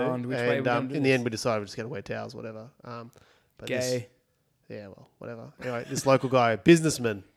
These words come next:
Speaker 2: a
Speaker 1: You,
Speaker 2: businessman
Speaker 1: you were
Speaker 2: was
Speaker 1: just
Speaker 2: there.
Speaker 1: all afraid of getting a hard on over each other.
Speaker 2: <laughs> Yeah, well, this, this businessman,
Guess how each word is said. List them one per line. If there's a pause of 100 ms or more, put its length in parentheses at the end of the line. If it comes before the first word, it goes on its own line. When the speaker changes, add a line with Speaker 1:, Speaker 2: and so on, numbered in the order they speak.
Speaker 2:
a
Speaker 1:
You,
Speaker 2:
businessman
Speaker 1:
you
were
Speaker 2:
was
Speaker 1:
just
Speaker 2:
there.
Speaker 1:
all
afraid
of
getting
a
hard
on
over
each
other. (120)
Speaker 2:
<laughs>
Yeah, (100)
well, (500)
this,
this
businessman,